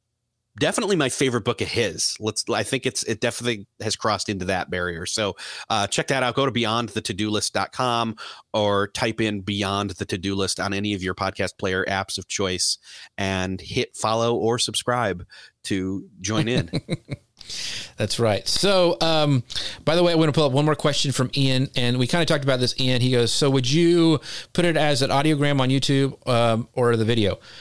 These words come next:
Speaker 2: If you could only do an audiogram, I think that's least movement going on. I know there's some, I think repurpose dot I O and maybe even Headliner will do it, uh, for you, and they'll actually pull images that kinda match your transcript, which is kinda cool. And I know some people do that.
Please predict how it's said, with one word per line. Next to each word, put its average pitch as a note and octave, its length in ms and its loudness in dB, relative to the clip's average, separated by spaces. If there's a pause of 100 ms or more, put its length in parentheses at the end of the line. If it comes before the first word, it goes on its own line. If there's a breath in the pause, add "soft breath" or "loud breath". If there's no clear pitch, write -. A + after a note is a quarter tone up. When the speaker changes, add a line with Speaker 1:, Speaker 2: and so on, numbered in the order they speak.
(520 loud breath)
Speaker 2:
If E3+ 180 0
you G3+ 100 4
could G#3 160 2
only G#3 220 4
do G3+ 100 4
an F#3+ 60 2
audiogram, E3 520 2
I C3+ 120 0
think C#3+ 300 -2 (580)
that's C#3 280 -2
least D3 220 2
movement C3+ 560 2
going C3+ 220 2
on. C3+ 380 2 (380 loud breath)
I B2 80 -2
know D3+ 160 2
there's C3+ 240 2
some, D3 280 2
I A#2+ 80 0
think D3+ 140 0
repurpose C3+ 480 2
dot B2+ 160 4
I A#2+ 180 4
O A#2+ 440 4
and G#2+ 180 0
maybe A2 220 2
even G#2+ 180 0
Headliner A2 520 2
will G#2 140 0
do G#2+ 220 2
it, G2+ 200 -2 (460 loud breath)
uh, A2+ 160 0
for B2 240 0
you, A2+ 200 4
and A2 80 2
they'll A2+ 80 4
actually B2 220 2
pull - 260 -2
images A#2 440 2
that - 160 -4
kinda A2 180 0
match G2 440 0
your G#2+ 100 -2
transcript, A#2 560 -2
which D3+ 140 -2
is F3 100 -2
kinda F#3+ 260 -2
cool. A#3+ 420 0 (320 loud breath)
And D3 80 0
I C#3 40 2
know C#3+ 80 2
some C#3 140 0
people C3+ 160 2
do B2+ 120 4
that. B2 300 2